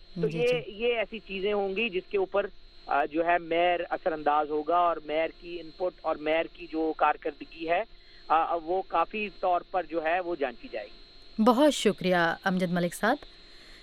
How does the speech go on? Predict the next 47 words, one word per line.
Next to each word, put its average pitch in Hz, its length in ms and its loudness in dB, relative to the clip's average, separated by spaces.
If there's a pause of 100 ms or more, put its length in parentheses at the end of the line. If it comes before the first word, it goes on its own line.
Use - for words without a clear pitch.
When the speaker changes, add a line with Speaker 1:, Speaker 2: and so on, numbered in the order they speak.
(160)
Speaker 2:
جی، 226 80 0
یہ 226 180 8
تھے 262 180 8
بیرسٹر 214 320 6
امجد 202 260 6
ملک، 202 480 6
لندن 196 380 6
میں 208 120 6
مقیم 196 380 2
تج-، 175 300 2
تجزیہ 180 300 4
نگار 185 400 4
ہمارے 180 300 2
ساتھ 180 280 0
تھے۔ 247 140 6 (840)
اب 233 140 8
چلتے 247 280 6
ہیں 247 180 6
اپنے 190 280 0
بلیٹن 180 340 2
کی 202 140 0
طرف۔ 202 400 2 (640)
پاکستان 254 440 6
میں 330 180 6
طبی 226 240 4
ماہرین 233 460 6
ایک 208 200 -2
پراسرار 202 480 4
مرض 196 360 4
میں 202 120 4
مبتلا 196 480 4
دو 185 180 4
بچوں 180 280 2
کا 185 200 4
علاج 175 300 2
کر 185 140 2
رہے 196 200 4
ہیں 240 120 6 (340)
جنہیں 254 360 10
سولر 226 400 6 (100)
کڈز 185 220 2
کا 180 80 2
نام 180 200 4
دیا 160 180 0
جا 160 180 0
رہا 160 220 -2
ہے۔ 170 160 2